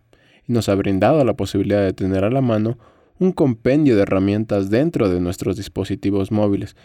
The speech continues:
Entre ellos está la cámara digital, obviamente.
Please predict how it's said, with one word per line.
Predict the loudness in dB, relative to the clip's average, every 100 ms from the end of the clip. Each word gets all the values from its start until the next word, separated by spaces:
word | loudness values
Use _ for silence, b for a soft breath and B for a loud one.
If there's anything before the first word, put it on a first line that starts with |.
| b -4
Entre | -2 0 2
ellos | 2 2 -2 -4 -8
está | -8 -4 -4 -4 -8
la | -8 -6 -6
cámara | -6 -4 -2 -2 0
digital, | 0 0 0 0 0
obviamente. | 0 0 0 -4